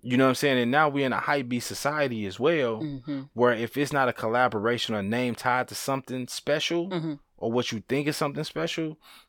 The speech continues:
Speaker 1: it's not even, it's
Speaker 2: Thought
Speaker 1: not as
Speaker 2: about.
Speaker 1: special.
Speaker 2: Right.
Speaker 1: You know what I'm saying? It's not, like, fuck with as much.
Speaker 2: Mm-hmm.
Speaker 1: Like, back in the day, you know, you would look at it and be like, "Oh, Jason Kidd got this shoe, Kevin Garnett got that shoe."
Speaker 2: Right.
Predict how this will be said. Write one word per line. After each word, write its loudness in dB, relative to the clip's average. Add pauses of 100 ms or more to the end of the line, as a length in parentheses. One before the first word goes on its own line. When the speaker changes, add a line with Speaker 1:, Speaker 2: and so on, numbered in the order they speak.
Speaker 1:
it's -6
not 2
even, -2 (1500)
it's 0
Speaker 2:
Thought 2
Speaker 1:
not 6
as 2
Speaker 2:
about. 0
Speaker 1:
special. 4
Speaker 2:
Right. -6
Speaker 1:
You 0
know 4
what 4
I'm 2
saying? 0
It's -2
not, 0
like, -2
fuck 4
with -2
as -6
much. -6
Speaker 2:
Mm-hmm. -8
Speaker 1:
Like, 6 (500)
back 6
in 2
the 2
day, 6 (300)
you -2
know, 2
you 0
would 4
look 2
at -2
it 2
and 0
be 0
like, 2
"Oh, 2
Jason -4
Kidd -2
got -2
this -2
shoe, -2 (200)
Kevin -2
Garnett 0
got -4
that 4
shoe." -2
Speaker 2:
Right. -6